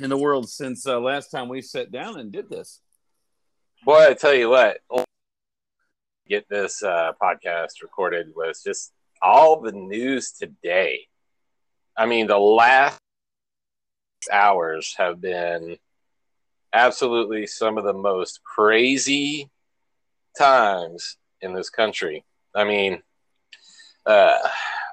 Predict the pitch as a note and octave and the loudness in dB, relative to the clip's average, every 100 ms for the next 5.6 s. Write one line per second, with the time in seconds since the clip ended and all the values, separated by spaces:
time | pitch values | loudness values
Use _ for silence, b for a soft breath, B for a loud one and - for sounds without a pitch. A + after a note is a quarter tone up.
0 | _ _ C#3+ C3 D3+ G#3+ C#4 C4 D#3+ C3+ | _ _ -4 0 2 2 -2 -6 -8 0
1 | C#3 B2 A#2 G#2+ - A#2 - C3 - A2 | 4 6 4 2 -6 -14 -2 -2 -2 -2
2 | A2 G2 F2+ F2 F2 G2 F#2+ G#2 G2+ G2+ | -2 -2 -2 -2 -6 -10 -6 -2 2 4
3 | G2 F#2+ F#2+ F#2 E2 G2 F#2+ F#2 F2+ F2+ | 4 0 -8 -10 -12 -8 -4 -2 -2 -4
4 | - A2 G2+ F2+ F2+ F2+ F2 F#2+ - - | -2 0 0 -2 -8 -6 -6 -6 -6 0
5 | A3+ G3+ C#3+ A2+ A2 | 2 2 0 2 0